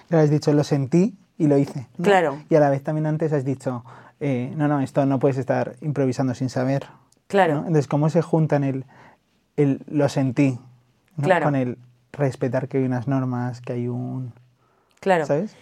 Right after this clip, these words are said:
Speaker 2: Pues sí. O sea, es como súper raro, ¿vale? Y a mí ahora que lo entiendo, o sea, ahora que lo puedo sentir, entre comillas, me flipa. Pero es verdad,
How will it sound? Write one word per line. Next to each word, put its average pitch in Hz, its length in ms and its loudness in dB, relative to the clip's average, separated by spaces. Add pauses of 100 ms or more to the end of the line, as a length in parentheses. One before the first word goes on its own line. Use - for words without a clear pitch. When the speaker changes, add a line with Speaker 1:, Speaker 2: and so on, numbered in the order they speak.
(200)
Speaker 2:
Pues 202 300 0
sí. - 360 -6 (400)
O 208 80 4
sea, 202 240 2
es - 140 0
como 269 320 0
súper 180 380 -2
raro, 170 220 2
¿vale? 143 380 0
Y 202 140 2
a 175 80 4
mí 190 120 -2
ahora 247 260 4
que 233 80 -4
lo 220 60 0
entiendo, 220 500 -4
o - 40 -10
sea, 170 160 2
ahora 190 160 0
que 226 80 -4
lo 214 80 -2
puedo 202 200 2
sentir, 175 300 -4
entre 185 180 2
comillas, 190 440 0
me 165 160 -2
flipa. 170 420 -4
Pero 185 140 2
es 185 60 -4
verdad, 240 320 2